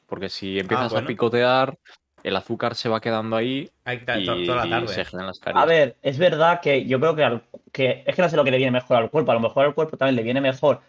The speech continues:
Speaker 3: tener un pico de glucosa un día y, y regularlo a tener to-, todos los días picos de glucosa, ¿no?
Speaker 1: Claro,
Speaker 2: Hombre,
Speaker 1: pero
Speaker 2: a
Speaker 1: ella
Speaker 2: ver,
Speaker 1: lo
Speaker 2: sí,
Speaker 1: decía,
Speaker 2: eso sí.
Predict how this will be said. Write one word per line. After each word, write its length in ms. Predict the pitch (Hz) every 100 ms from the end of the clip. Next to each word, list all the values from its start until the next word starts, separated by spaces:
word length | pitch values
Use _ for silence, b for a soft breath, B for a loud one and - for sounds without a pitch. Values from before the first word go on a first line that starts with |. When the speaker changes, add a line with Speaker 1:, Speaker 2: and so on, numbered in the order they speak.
| b
Speaker 3:
tener 220 | - 120 131
un 140 | 139
pico 260 | 143 139 135
de 100 | 131
glucosa 720 | 127 123 139 139 120 104 -
un 220 | 139 143
día 440 | 135 139 143 - _ _ _ _ _ _
y, 240 | 127 -
y 40 | 127
regularlo 680 | 127 117 123 131 139 170 - _ _
a 140 | 127
tener 220 | 123 123
to-, 200 | 127 123 120
todos 220 | - 131
los 180 | 127 120
días 360 | 123 127 -
picos 320 | _ 117 123
de 80 | 117
glucosa, 440 | 104 101 113 - -
¿no? 40 |
Speaker 1:
Claro, 180 | 113 95
Speaker 2:
Hombre, 220 | - 107
Speaker 1:
pero 20 | 107
Speaker 2:
a 40 |
Speaker 1:
ella 140 | 123
Speaker 2:
ver, 0 |
Speaker 1:
lo 120 | 127 127
Speaker 2:
sí, 200 | 120 127
Speaker 1:
decía, 80 |
Speaker 2:
eso 200 | 127 127
sí. 360 | 123 110 107 -